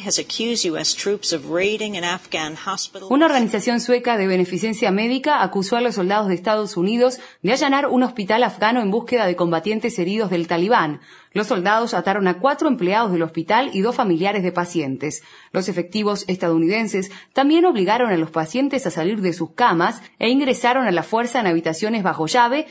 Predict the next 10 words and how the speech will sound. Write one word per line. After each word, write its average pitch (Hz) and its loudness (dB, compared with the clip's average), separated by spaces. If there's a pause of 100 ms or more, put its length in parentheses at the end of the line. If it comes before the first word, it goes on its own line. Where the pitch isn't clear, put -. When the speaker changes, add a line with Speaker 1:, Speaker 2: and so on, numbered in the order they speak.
(160)
Speaker 2:
entre 196 0
ellas 220 -2
la 180 2
sala 240 2
del 180 2
equipo 196 -4
de 190 0
ultrasonido. 175 -2 (300)
Anders 190 0
Fensch, 277 -2